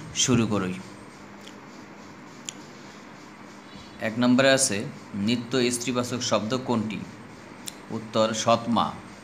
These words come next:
এখানে আমি একটা উত্তর দিচ্ছি, সময়ের স্বল্পতার কারণে, ভিডিওটা যাতে লম্বা না হয়, সেই জন্য। সঠিক উত্তর যেটা,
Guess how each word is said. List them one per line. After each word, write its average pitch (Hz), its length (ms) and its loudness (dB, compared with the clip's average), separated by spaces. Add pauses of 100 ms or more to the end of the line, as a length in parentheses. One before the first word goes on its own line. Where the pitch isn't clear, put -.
(580)
এখানে 123 300 0
আমি 135 160 2 (180)
একটা 123 420 2
উত্তর 131 280 0 (120)
দিচ্ছি, 107 320 0 (340)
সময়ের 110 440 2
স্বল্পতার 113 460 2
কারণে, 113 320 2 (220)
ভিডিওটা 107 400 0
যাতে 107 260 0
লম্বা 104 340 4
না 110 100 4
হয়, 117 240 2
সেই 107 200 0
জন্য। 104 160 -2 (680)
সঠিক 127 400 2
উত্তর 139 220 0
যেটা, 110 240 4